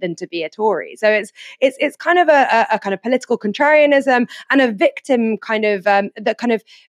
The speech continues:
uh, glorification or the kind of necessitation of victim status, um, to be part of a kind of political community. But I think at heart,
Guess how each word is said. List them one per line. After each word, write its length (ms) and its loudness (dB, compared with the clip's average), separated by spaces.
uh, 560 2
glorification 1080 0
or 120 0
the 100 -6
kind 160 -2
of 80 -2
necessitation 1200 0
of 200 -6
victim 680 -6
status, 880 -6
um, 200 0
to 100 -6
be 120 -4
part 380 0
of 60 -6
a 60 -6
kind 180 -8
of 140 -12
political 540 -6
community. 480 -2
But 120 -2
I 40 2
think 300 -2
at 100 -2
heart, 560 2